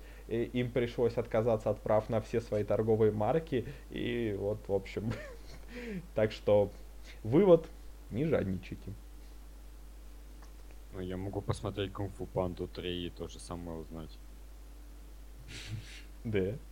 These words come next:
Speaker 1: Ну, ты же уже посмотрел.
Speaker 2: Вот именно.
Speaker 1: То есть ты узнаешь только после второго просмотра.
Speaker 2: С чего вдруг?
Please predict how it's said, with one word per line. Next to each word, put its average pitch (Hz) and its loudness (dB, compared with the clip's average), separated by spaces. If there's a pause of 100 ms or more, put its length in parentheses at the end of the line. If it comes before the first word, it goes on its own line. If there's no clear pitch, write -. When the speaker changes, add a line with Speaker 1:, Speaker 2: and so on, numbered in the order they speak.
(140)
Speaker 1:
Ну, 117 2
ты 113 0
же 104 2
уже 98 0
посмотрел. - -2 (1600)
Speaker 2:
Вот 117 4 (160)
именно. 180 10 (720)
Speaker 1:
То 117 8
есть 107 6
ты 127 4
узнаешь 123 4
только 113 -2
после 110 -2
второго 117 6
просмотра. - -6 (3250)
Speaker 2:
С - -12
чего 107 4
вдруг? 90 -2